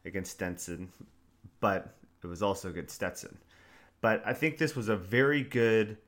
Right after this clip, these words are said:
tune-up for this upcoming Texas Tech game. Saw Andy Enfield use a bunch of different defenses. He went from man to matchup zone to a two three zone. Offensively, he ran some new plays. He got a bunch of guys back.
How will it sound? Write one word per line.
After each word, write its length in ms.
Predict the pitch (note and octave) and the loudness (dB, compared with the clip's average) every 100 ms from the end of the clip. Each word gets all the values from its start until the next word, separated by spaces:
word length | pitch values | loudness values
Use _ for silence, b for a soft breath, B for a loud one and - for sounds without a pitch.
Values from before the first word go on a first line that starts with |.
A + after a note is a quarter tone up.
| _ | _
tune-up 580 | - D#3 B2+ G2+ E2+ - - | -2 4 4 4 -2 -6 -14
for 200 | - G#2 | -2 0
this 180 | G2+ - | 0 -2
upcoming 420 | G#2+ - G#2+ G2 | -4 -2 -2 -2
Texas 380 | F#2 G2 - F#2+ | -2 -4 -4 -10
Tech 260 | - F#2 - | -6 -6 -4
game. 240 | E2+ D2+ - B B B B _ | -10 -10 -14 B B B B _
Saw 260 | - - A2 | -4 4 4
Andy 400 | G#2 A#2 A2 G#2+ | 6 2 2 2
Enfield 480 | G#2 G#2 A2 G#2+ F#2+ | 2 0 0 0 0
use 480 | G#2 G2+ G2 F#2+ - | 0 0 0 -2 -8
a 60 | G#2 | -14
bunch 360 | - C3 B2+ A#2+ | -2 2 4 2
of 100 | G2+ | -4
different 340 | A2 G#2 F#2 | -4 -4 -6
defenses. 580 | G2+ F#2 F2 E2 C2+ - | -6 -6 -10 -10 -14 -12
He 100 | G#2+ | -10
went 200 | F#2+ C2+ | -10 -10
from 280 | - D#2 F2 | -12 -10 0
man 440 | A2 G2+ D2+ A#1 - _ _ | 2 2 0 -8 -18 _ _
to 220 | G2 F2 | -4 -4
matchup 500 | F2+ G#2+ G#2+ G2+ F2 | 2 2 2 -2 -6
zone 320 | F#2 E2+ D2 | -6 -6 -8
to 280 | - F2 E2 - - | -10 -6 -6 -8 -12
a 40 | F2 | -14
two 320 | - - A2 | -8 -4 -4
three 380 | G#2 A2+ A#2 A2 | -4 -4 -2 -2
zone. 460 | G2+ D#2+ D2+ - B B B B B B _ _ | -2 -4 -6 -16 B B B B B B _ _
Offensively, 680 | A#2 A#2+ A2+ G2+ F2 F#2 B1+ | 2 2 -2 -6 -6 -8 -8
he 540 | - G2 F#2 F2 E2+ B B B B | -10 -8 -6 -6 -8 B B B B
ran 260 | - A#2 A#2 | 0 4 4
some 220 | A2 G#2 | 0 -4
new 160 | G2+ G2 | -2 -2
plays. 540 | - A2+ G2+ E2 E2 | 0 2 2 0 -6
He 100 | - | -10
got 260 | G2 G#2 F#2 | -4 0 0
a 40 | |
bunch 300 | F#2 A2+ A2+ | 0 -2 -2
of 100 | A2+ | 0
guys 320 | G#2+ G#2 G2+ | 4 4 4
back. 400 | - F2+ E2+ F2+ | 2 -2 -2 -4